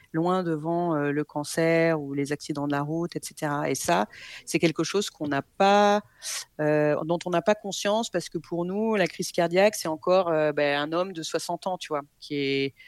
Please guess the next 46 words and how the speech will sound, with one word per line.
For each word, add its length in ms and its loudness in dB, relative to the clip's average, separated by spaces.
en, 160 -2
en 240 2
risque 320 -2
de 140 -4
crise 280 -10
cardiaque. 440 0
Et 40 -6
en 80 -4
fait, 240 -8
il 40 0
y 20 2
a 40 -2
de 100 -8
plus 320 -8
en 100 -6
plus 400 -10
de 120 -2
maladies 400 2
cardiovasculaires 1040 0
et 40 -2
d'accidents 420 -2
cardiovasculaires 760 0
chez 160 -4
les 120 0
femmes 360 0
de 80 -8
moins 200 -4
de 60 -10
cinquante 420 -8
ans. 120 -8
Euh, 300 0
bah, 140 -6
parce 220 -8
que 80 -6
notre, 340 -10
euh, 320 -6
notre 280 -8
environnement 420 -4
a 60 -6
changé, 640 0
on 80 0
a 120 -6
plus 260 -16
de 100 -10
stress, 680 0
euh, 260 -2